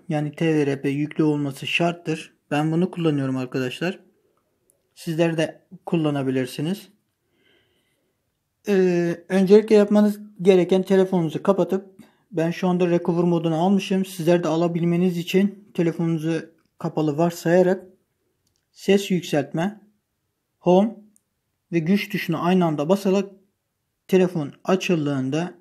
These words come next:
güç tuşundan elinizi çekip recover moduna girene kadar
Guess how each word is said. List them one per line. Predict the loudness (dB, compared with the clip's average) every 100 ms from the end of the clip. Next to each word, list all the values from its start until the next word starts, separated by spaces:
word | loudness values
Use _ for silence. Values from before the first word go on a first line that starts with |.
| -14
güç | -12 -12 -12
tuşundan | -12 -10 -8 -8 -10 -16 _ _ _ -8
elinizi | -6 -4 -6 -10 -10
çekip | -6 -2 -2 -6 -14 _ _ _ _ _ _ _ _ _ _ _ _ _ _ _ _ _ _ _ -4
recover | -2 -2 -2
moduna | -2 -2 -4 -6
girene | -2 -2 -2 -4
kadar | -6 -4 -6